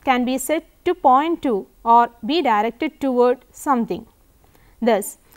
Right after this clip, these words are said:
intentionality is often described as the object directness of consciousness. For example,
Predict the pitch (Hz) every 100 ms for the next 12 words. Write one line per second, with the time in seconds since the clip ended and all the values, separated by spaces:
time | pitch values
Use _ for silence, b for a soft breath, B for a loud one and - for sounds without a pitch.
0 | b 277 285 330 - 330 311 311 320 -
1 | 214 214 - - 254 269 262 240 247 311
2 | 311 349 - 254 240 240 - _ 196 -
3 | 247 247 208 339 233 233 254 294 302 311
4 | - - 220 220 _ 233 214 214 214 208
5 | 180 - - _ _ b b b - 240
6 | 220 202 190 185 208